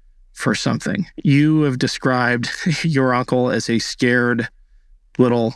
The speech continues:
five-year-old. That story of the mashed potatoes, maybe I can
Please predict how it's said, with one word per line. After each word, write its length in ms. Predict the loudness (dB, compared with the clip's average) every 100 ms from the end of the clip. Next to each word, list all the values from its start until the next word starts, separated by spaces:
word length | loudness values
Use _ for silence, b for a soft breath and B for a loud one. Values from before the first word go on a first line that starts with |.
| -10
five-year-old. 800 | -4 0 2 0 0 -2 -6 -10 -4
That 180 | -2 -2
story 400 | -2 0 2 0
of 120 | 0
the 80 | 0
mashed 340 | 2 0 -2
potatoes, 720 | -6 -2 0 0 0 -2 -6 -2
maybe 440 | 2 2 2 2
I 120 | 0 0
can 320 | 0 0